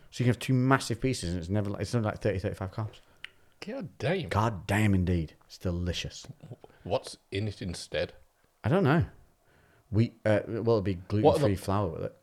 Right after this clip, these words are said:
Speaker 2: What are the macros
Speaker 1: 'Cause
Speaker 2: on
Speaker 1: it's
Speaker 2: it
Speaker 1: just a
Speaker 2: other
Speaker 1: protein.
Speaker 2: than
Speaker 1: They
Speaker 2: that
Speaker 1: remove
Speaker 2: then?
Speaker 1: the
Speaker 2: Is it, I was
Speaker 1: protein,
Speaker 2: gonna
Speaker 1: don't
Speaker 2: say,
Speaker 1: they?
Speaker 2: is it more protein?
Speaker 1: So they're obviously removing things, so maybe they just remove it and that's it. And then, 'cause it's only, it's only the gluten that causes people issues, isn't it? And that's a
Speaker 2: Yeah.
Speaker 1: protein, so they just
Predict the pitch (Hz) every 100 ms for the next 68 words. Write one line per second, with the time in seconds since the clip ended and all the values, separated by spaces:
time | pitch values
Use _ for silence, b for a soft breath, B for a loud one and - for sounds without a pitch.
0 | - - - 131 120 - 139 135 - -
1 | _ - 117 107 90 104 101 104 117 117
2 | 101 127 107 98 - 110 95 90 110 107
3 | 104 101 101 - 117 101 120 135 147 b
4 | b b b b b b b b _ _
5 | - - - - - 110 120 131 160 127
6 | 104 98 123 139 101 87 87 90 107 127
7 | 82 85 85 85 95 85 76 76 123 -
8 | 85 80 b b b b b b _ -
9 | 101 123 151 107 98 151 127 95 104 110
10 | - 76 - 82 - 85 95 85 82 95
11 | 80 85 104 101 113 104 85 80 78 85
12 | 85 -